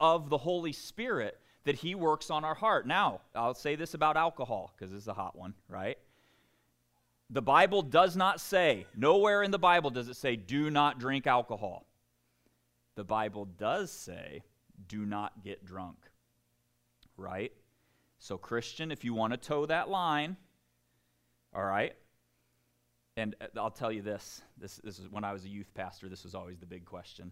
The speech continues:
right? Your y-, little youth boys and girls, they always wanna know, "Pastor, how far is too far?" Right?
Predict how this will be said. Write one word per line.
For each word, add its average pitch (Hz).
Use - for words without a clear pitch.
right? 92
Your 92
y-, 92
little 98
youth 101
boys 98
and 98
girls, 98
they 101
always 98
wanna 95
know, 92
"Pastor, 131
how 165
far 156
is -
too 110
far?" -
Right? 92